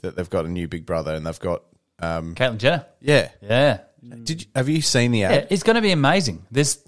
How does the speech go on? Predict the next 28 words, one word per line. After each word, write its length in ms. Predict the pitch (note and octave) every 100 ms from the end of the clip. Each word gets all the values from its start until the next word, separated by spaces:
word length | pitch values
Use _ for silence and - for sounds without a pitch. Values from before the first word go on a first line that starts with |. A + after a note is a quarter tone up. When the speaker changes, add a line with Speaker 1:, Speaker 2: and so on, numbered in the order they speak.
| _
Speaker 1:
But 140 | D#3+ D#3
Speaker 2:
all 280 | D#3 D#3 D3
this 180 | C3+ - _ _ _
good 360 | - A#2+ G2+ -
cast. 460 | - F#2+ F2+ - -
I 40 | G2+
love 160 | G2
it. 220 | F#2+ -
Speaker 1:
Caitlyn 520 | - C#3 C#3 C3 A#2 G2+
Jenner 520 | A2 G#2 F#2+ B2+ D3
or 240 | G2 F#2
Bruce 420 | F2+ G#2 G#2 G#2+ G#2+
or 60 |
whatever 300 | F#2+ F#2+ F#2+
his 260 | F#2+ G2 - _
other 180 | G2+ F#2
name 240 | F2+ E2+ E2+
was, 360 | E2+ C#3 - _
him 200 | G#2+ F#2+
or 40 |
shim, 340 | E2+ F#2 F2 B2+ _ _
she. 280 | - F2+ A2 _
Speaker 2:
Him 200 | - A3
or 40 | B3
shim? 420 | E3 G#2+ - B2
Speaker 1:
Whatever 300 | C#3 C3+ A2
shim, 320 | A2 F#2+ G2
she. 200 | F#2+ G2+